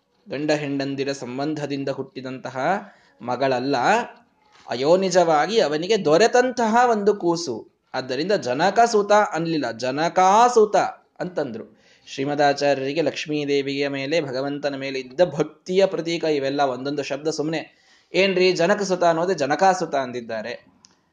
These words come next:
ಆ, ಇದು ದಾ ಆಗ್ತಿರ್ತದಪ್ಪ, ಕೆಲವೊಮ್ಮೆ ಏನೋ ಮಿಸ್‌ಪ್ರಿಂಟ್ ಆಗ್ತದೆ, ಮಿಸ್‌ಸ್ಪೆಲ್ಲಿಂಗ್ ಆಗ್ತದೆ, ಏನೇನೋ ಆಗ್ತಾವಂತ, ಹೀಗೆ ಬಿಡುವುದಲ್ಲ. ಶ್ರೀಮದಾಚಾರ್ಯರು ಒಂದು ಮಾತ್ರ ಹೆಚ್ಚಿಟ್ಟಿದ್ದಾರೆ. ಅ ಅನ್ನಲ್ಲಿ ಆ ಅಂದಿದ್ದಾರೆ ಅಂದ್ರೆ ಒಂದು ಒಳಗೊಂದು ಭಕ್ತಿ ಇರ್ತದೆ,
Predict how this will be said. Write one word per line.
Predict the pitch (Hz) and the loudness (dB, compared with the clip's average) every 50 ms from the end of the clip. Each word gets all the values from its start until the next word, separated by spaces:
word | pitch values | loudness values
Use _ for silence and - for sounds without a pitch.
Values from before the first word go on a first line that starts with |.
| _ _ _ _ - - - | _ _ _ _ -6 0 2
ಆ, | 208 226 233 | 4 6 6
ಇದು | 226 220 196 220 214 190 | 6 4 4 2 2 4
ದಾ | 202 214 240 233 226 240 | 6 6 6 6 6 6
ಆಗ್ತಿರ್ತದಪ್ಪ, | 247 254 - 247 233 214 214 208 196 185 185 165 | 4 2 2 2 2 2 4 2 2 2 2 0
ಕೆಲವೊಮ್ಮೆ | 165 160 160 165 165 160 165 160 | -2 0 0 0 0 0 0 -2
ಏನೋ | 170 190 180 | -2 -2 -2
ಮಿಸ್‌ಪ್ರಿಂಟ್ | 170 160 160 - - 190 185 180 180 | -2 -4 -6 -4 -4 -4 -2 0 2
ಆಗ್ತದೆ, | 170 160 - - 160 151 151 151 | 0 0 0 -2 -2 0 0 0
ಮಿಸ್‌ಸ್ಪೆಲ್ಲಿಂಗ್ | 147 147 143 - - 165 160 160 156 156 | 0 -2 -6 -6 -4 -2 -2 0 0 0
ಆಗ್ತದೆ, | 147 143 - - 143 | -2 -2 -4 -8 -10
ಏನೇನೋ | 143 143 151 156 285 311 | -8 -8 -10 -8 -6 -2
ಆಗ್ತಾವಂತ, | 254 247 240 233 226 - 202 180 170 156 151 - | 0 0 0 0 0 2 2 2 2 0 -4 -8
ಹೀಗೆ | 127 131 127 143 143 151 | -10 -8 -8 -6 -6 -4
ಬಿಡುವುದಲ್ಲ. | 139 139 143 147 143 139 135 127 123 110 - - _ _ _ _ _ _ - | -4 -2 -2 0 0 -2 -2 -2 -6 -6 -8 -10 _ _ _ _ _ _ -20
ಶ್ರೀಮದಾಚಾರ್ಯರು | - - 131 139 151 156 151 147 147 147 143 143 143 139 143 143 139 139 139 135 | -14 -8 -6 -4 -4 -2 0 0 2 2 2 2 0 0 2 2 2 0 -2 -2
ಒಂದು | 127 131 143 156 160 151 147 | -2 -2 -2 -2 0 0 -2
ಮಾತ್ರ | 135 120 117 123 139 165 165 - - - - - - 220 226 220 | -2 -2 -2 0 0 0 0 -2 -6 -2 2 4 6 6 6 6
ಹೆಚ್ಚಿಟ್ಟಿದ್ದಾರೆ. | 214 208 202 208 - 208 196 202 202 196 180 180 175 170 143 127 | 4 2 0 0 -2 -2 -2 0 0 0 2 4 4 4 2 0
ಅ | - - 151 165 185 208 214 220 185 185 | -2 4 6 6 8 8 6 6 6 6
ಅನ್ನಲ್ಲಿ | 190 190 202 202 196 202 202 208 214 226 220 | 4 4 4 2 0 0 0 0 2 2 2
ಆ | - - 151 165 196 220 226 | 2 4 4 4 6 6 4
ಅಂದಿದ್ದಾರೆ | 208 202 202 202 196 202 196 185 180 190 190 190 190 190 | 4 2 0 2 2 2 2 4 4 6 6 6 6 4
ಅಂದ್ರೆ | 202 226 240 226 | 4 4 4 2
ಒಂದು | 214 208 190 175 | 4 4 6 6
ಒಳಗೊಂದು | 175 185 196 190 190 196 202 208 | 6 6 6 4 4 2 2 2
ಭಕ್ತಿ | 175 170 165 - - - 190 | 2 2 0 0 0 2 4
ಇರ್ತದೆ, | 190 180 175 180 175 180 208 233 240 - - - _ | 4 4 2 0 -2 -2 0 -2 -2 -4 -8 -18 _